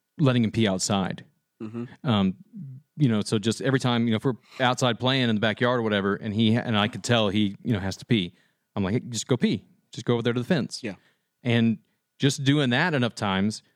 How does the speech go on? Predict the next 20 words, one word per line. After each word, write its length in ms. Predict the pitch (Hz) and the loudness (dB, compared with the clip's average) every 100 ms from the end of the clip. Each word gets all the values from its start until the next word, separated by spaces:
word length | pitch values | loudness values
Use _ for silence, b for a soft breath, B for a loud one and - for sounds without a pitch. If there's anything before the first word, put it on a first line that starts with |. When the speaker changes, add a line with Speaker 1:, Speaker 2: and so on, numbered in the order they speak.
| _ - | _ 0
Speaker 1:
made 120 | 120 | 2
it 60 | 110 | 2
real 220 | 113 110 | 0 0
easy 280 | 120 110 104 | 0 0 0
for 140 | 107 | -2
him 340 | 95 95 92 - _ _ _ _ _ | 0 0 0 -4 _ _ _ _ _
to 100 | - 98 | -4 0
just 180 | 104 | 0
stand 220 | - 107 101 | 2 0 2
up 140 | 98 | 0
and 100 | 98 | -4
pee 100 | 95 | -4
in 60 | 90 | -4
the 80 | |
pot. 300 | 92 113 104 - | 0 0 0 -2
Speaker 2:
Well, 140 | 180 180 | -2 0
pee 340 | - 254 247 220 | 2 4 2 0
is 220 | 147 127 | 0 0
no 180 | 139 160 | 2 2
problem. 420 | 151 131 92 - | 4 2 0 -6